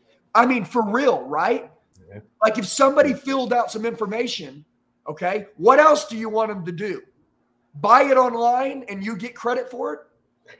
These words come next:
Speaker 1: Dude, listen to me. What else do you want? I want better leads. Well, what if you're not that good? I mean, look, let's role play together, okay? Go ahead and call me, and I'll let him call me, and I'll be like, "Okay, cool. No,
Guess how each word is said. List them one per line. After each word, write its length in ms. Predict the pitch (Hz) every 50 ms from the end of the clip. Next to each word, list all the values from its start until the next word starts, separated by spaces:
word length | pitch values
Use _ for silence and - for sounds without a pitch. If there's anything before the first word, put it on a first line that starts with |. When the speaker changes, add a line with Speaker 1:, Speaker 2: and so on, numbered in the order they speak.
| _ _ - _ _ _ _ _ _ _ -
Speaker 1:
Dude, 180 | 175 254 269 262
listen 400 | 233 240 277 285 - - 277 254
to 60 | 240
me. 180 | 220 196 151 - -
What 340 | 151 190 233 277 302 - 214
else 300 | 226 226 247 240 - -
do 100 | - 208
you 180 | 202 208 247
want? 400 | 262 240 262 277 311 320 247 - - - - - - _ _ _ _ _ _ _ _ _ _ -
I 100 | 202 240
want 320 | 240 262 285 294 285 190
better 260 | 165 254 240 233 226
leads. 320 | 214 214 220 190 147 - 202
Well, 120 | 220 240
what 140 | 285 339 370
if 180 | 339 - -
you're 160 | 277 330 311 285
not 260 | 285 262 247 254 -
that 320 | 247 226 220 185 156 143
good? 280 | 180 185 160 113 - - _ _ _ _ _ _ _ _ _ _ _ _ _ _ _ _ _ _ _ _ _ _ _ -
I 60 | -
mean, 200 | 262 285 269 269
look, 200 | 285 294 285 -
let's 220 | 320 320 - -
role 160 | 240 240 226 214
play 240 | - - 185 165
together, 420 | 151 139 131 151 131 117 - - 113
okay? 340 | 143 - 214 214 226 226 226 - _ _ _
Go 140 | - 311 302
ahead 140 | 277 254 214
and 80 | 165
call 240 | - 202 196 160 131
me, 100 | 117 107
and 80 | 123 175
I'll 140 | 247 285
let 120 | 277 269 247
him 100 | 233 196
call 280 | - 196 202 196 185
me, 80 | 185 196
and 60 | 190
I'll 60 | 175
be 80 | 175 180
like, 160 | 175 - -
"Okay, 280 | 262 254 - - 220 -
cool. 260 | - 202 180 151 143 156 170
No, 300 | 175 160 131 107 -